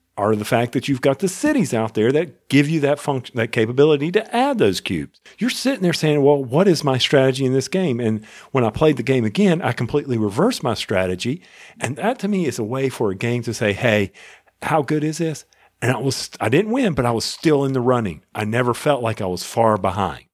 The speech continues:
And even when the games ended, we looked at the board and it was still pretty freaking tight. Even though you say, "I killed y'all," I didn't really kill you. I mean, we were pretty tight.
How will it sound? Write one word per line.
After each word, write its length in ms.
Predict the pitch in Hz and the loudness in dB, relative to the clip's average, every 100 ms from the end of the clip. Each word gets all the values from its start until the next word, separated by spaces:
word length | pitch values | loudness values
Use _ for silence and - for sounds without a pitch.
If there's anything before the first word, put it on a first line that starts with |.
| - | -6
And 120 | 127 | 0
even 200 | 151 226 | 2 2
when 140 | 208 170 | 2 2
the 60 | |
games 360 | 151 185 170 170 | 2 2 0 0
ended, 360 | 220 240 147 - _ _ - | 0 0 -2 -4 _ _ -4
we 120 | 147 | 0
looked 220 | 165 - | 0 -2
at 100 | 123 | -2
the 60 | 135 | -2
board 440 | 175 247 240 180 | 0 2 2 2
and 100 | 196 | -2
it 100 | 370 | 0
was 140 | 415 | -2
still 320 | - - 302 294 | -2 -2 -2 -2
pretty 300 | - 277 277 | -2 0 0
freaking 280 | 285 254 | 0 -2
tight. 140 | 254 196 | 0 2
Even 200 | 247 294 | 2 2
though 200 | 254 165 | 0 -2
you 160 | 131 | -4
say, 260 | 123 156 160 | -2 0 0
"I 120 | - | -2
killed 420 | - - 120 165 | -8 0 2 2
y'all," 240 | 175 185 196 | 0 -4 -2
I 120 | 117 | -4
didn't 360 | 98 127 104 90 | -2 -2 -4 -4
really 340 | 120 165 123 | 2 4 4
kill 280 | 120 180 202 | 0 0 2
you. 200 | 147 135 | 2 2
I 80 | 139 | 0
mean, 260 | 151 151 | -2 -6
we 120 | 151 453 | -4 -2
were 120 | 359 | -2
pretty 280 | - 208 131 | -2 -4 -4
tight. 460 | - 226 - - | -4 -4 -6 -12